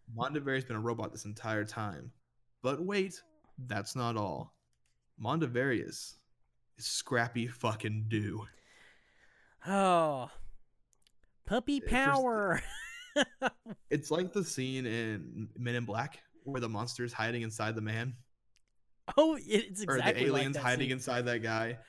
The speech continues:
Speaker 2: Yeah, he's like a, uh, like a cockroach controlling the, uh, controlling the
Speaker 1: Yeah.
Speaker 2: body. Yeah.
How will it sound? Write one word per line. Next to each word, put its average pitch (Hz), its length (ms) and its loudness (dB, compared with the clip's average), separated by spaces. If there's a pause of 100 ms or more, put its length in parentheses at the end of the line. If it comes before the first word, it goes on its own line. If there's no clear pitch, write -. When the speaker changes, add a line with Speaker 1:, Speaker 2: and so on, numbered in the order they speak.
(180)
Speaker 2:
Yeah, 180 220 6
he's 156 120 0
like 165 180 2
a, 156 200 2
uh, 139 320 0
like 151 180 -6
a 160 60 0
cockroach 151 640 -2
controlling 151 640 -4
the, 139 220 -6
uh, 135 300 -4
controlling 151 440 -2
the 165 100 2
Speaker 1:
Yeah. 151 80 0
Speaker 2:
body. 143 340 -2 (480)
Yeah. 190 340 4